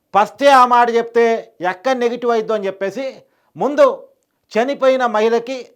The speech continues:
తన విచారణ వ్యక్తం చేశారు, తన బాధను వ్యక్తం చేశారు. ఏం చేసినా ఆ కుటుంబంలో ఏర్పడ్డ లోటుని పూడ్చలేమని చెప్పేసి ఒక, ఆ, మా పాయింట్ రేజ్ చేశారు.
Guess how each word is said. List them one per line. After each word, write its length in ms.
తన 120
విచారణ 420
వ్యక్తం 300
చేశారు, 420
తన 100
బాధను 420
వ్యక్తం 300
చేశారు. 420
ఏం 400
చేసినా 460
ఆ 120
కుటుంబంలో 540
ఏర్పడ్డ 360
లోటుని 420
పూడ్చలేమని 760
చెప్పేసి 520
ఒక, 180
ఆ, 240
మా 160
పాయింట్ 380
రేజ్ 280
చేశారు. 260